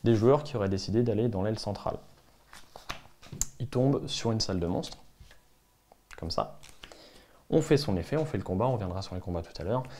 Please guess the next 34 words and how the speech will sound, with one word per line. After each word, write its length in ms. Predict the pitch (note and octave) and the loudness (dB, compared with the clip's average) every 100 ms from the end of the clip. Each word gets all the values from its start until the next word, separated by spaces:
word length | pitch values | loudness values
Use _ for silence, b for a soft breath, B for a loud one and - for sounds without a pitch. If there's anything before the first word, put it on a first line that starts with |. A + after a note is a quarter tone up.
| B - | B -6
Une 80 | A2+ | 2
fois 120 | C#3 | 2
que 100 | B2 | 2
le 40 | |
combat 280 | A2+ G#2+ F#2+ | -2 2 2
est 40 | |
fait, 160 | F2 D3 | 2 0
soit 160 | D3 A#2+ | 2 0
ils 60 | |
décident 260 | G#2 G#2 G2+ | 0 -2 -2
de 60 | |
rentrer 280 | F2 F2 - | -4 -6 -8
à 40 | E2+ | -6
la 40 | |
maison 220 | E2+ F2+ | -4 -6
parce 160 | F2 F2 | -8 -12
qu'ils 100 | - | -8
sont 120 | F2+ | -8
trop 160 | - F2 | -8 -10
fatigués, 340 | - F2 A#2 | -8 -2 -2
soit 160 | - G#2 | 0 -2
ils 60 | |
décident 240 | F#2+ - A2+ | -2 -2 -2
d'avancer. 420 | G#2+ G#2 - G2+ - | -2 -4 -8 -10 -8
Ils 80 | |
pourraient 240 | G2 G2+ G2 | -4 -2 0
par 80 | F#2+ | 0
exemple 320 | F#2+ G2 F#2+ | 0 -2 -6
ici 160 | - | -4
décider 320 | F#2+ F2+ - E2 | -4 -4 -2 -2
d'avancer, 460 | D#2+ D#2+ - B2+ - B B B B B B - | -2 -4 0 -2 -2 B B B B B B 0
et 100 | C3+ | 2
ils 80 | A2 | 4
tomberaient 440 | G2+ F#2 G#2+ - | 0 2 2 0